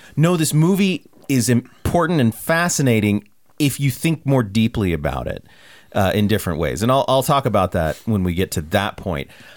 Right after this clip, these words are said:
I don't have it with this film. And the film makes me angry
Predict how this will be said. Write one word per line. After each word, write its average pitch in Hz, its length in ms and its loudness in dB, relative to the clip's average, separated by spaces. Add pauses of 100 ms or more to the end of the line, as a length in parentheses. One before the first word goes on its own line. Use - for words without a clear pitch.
(360)
I 113 200 2
don't 131 200 2
have 110 240 0
it 110 100 -4
with 104 120 -2
this 101 160 -2
film. 101 480 -2 (100)
And 123 160 4
the 127 60 4
film 165 340 2
makes 151 280 0
me 143 180 -2
angry 120 720 0